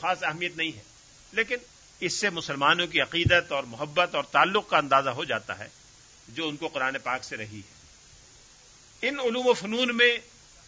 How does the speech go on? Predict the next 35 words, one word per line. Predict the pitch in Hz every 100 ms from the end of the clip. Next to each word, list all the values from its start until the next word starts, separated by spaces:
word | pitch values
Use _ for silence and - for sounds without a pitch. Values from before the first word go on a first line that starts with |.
| - - - -
چند | - 233 196
ہیں | 214
جو | 190 170
زیادہ | 175 170
اہمیت | 151 143 139 113
رکھتے | 107 147 143
ہیں، | 147 - - - - 123
جن | 151
میں | 165 156
سے | 170
بعض | 135 147 165
کا | 160
ذکر | 147 151
ذرا | 147 147
تفصیلی | 147 147 208 202 190 135 - - - - - 113
تعارف | 127 127 139 143 - - -
کا | 123
تقاضا | 110 120 113 107
کرتا | - - 113
ہے۔ | 101 98 - - - - - - - -
ان | 185
میں | 226 240
سے | - 214
ایک | 196 202 180
اسباب | 127 147 151
النزول | 156 135 123 123 104
ہے۔ | - - - - - - - - - - - - -
اسباب | - 175 220 262
النزول | 226 214 262 240
سے | 226
مراد | 202 180 214 220 - - - - - - - - - - -
یہ | 160 220 226
ہے | 208 226
کہ | 208
وہ | 180 208